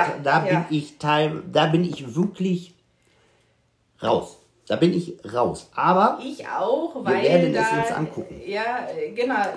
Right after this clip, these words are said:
Speaker 1: Ja, ich glaub, wir müssen's, entweder müssen wir es noch mal genauer erfragen oder tatsächlich einmal mitmachen.
Speaker 2: Es ist ja aber, äh, wie gesagt,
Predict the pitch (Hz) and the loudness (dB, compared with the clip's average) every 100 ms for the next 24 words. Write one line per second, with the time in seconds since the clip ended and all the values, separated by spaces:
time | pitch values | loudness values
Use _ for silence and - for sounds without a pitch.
0 | 190 220 294 269 269 294 277 - 285 262 | -4 2 2 4 0 0 -6 -8 -6 -6
1 | 262 320 311 277 269 277 277 262 262 262 | -6 -4 0 0 0 -4 -4 -4 -2 -2
2 | 262 240 226 226 240 - 190 180 175 185 | -2 -6 -4 -4 -4 -4 -6 -6 -8 -6
3 | 190 277 302 269 247 302 330 302 285 294 | -2 -4 -4 -6 -6 -4 -4 -4 -8 -8
4 | 294 - - - 233 226 220 165 - 127 | -12 -12 -8 -6 -4 -4 -4 -8 -10 -10
5 | 123 - 127 110 - _ _ 123 - 175 | -10 -10 -16 -18 -20 _ _ -6 0 0
6 | - 185 175 - 151 - 139 113 107 113 | 0 0 2 2 -2 -2 -2 -2 -6 -4
7 | 156 180 135 160 - - | 0 2 2 -2 -8 -20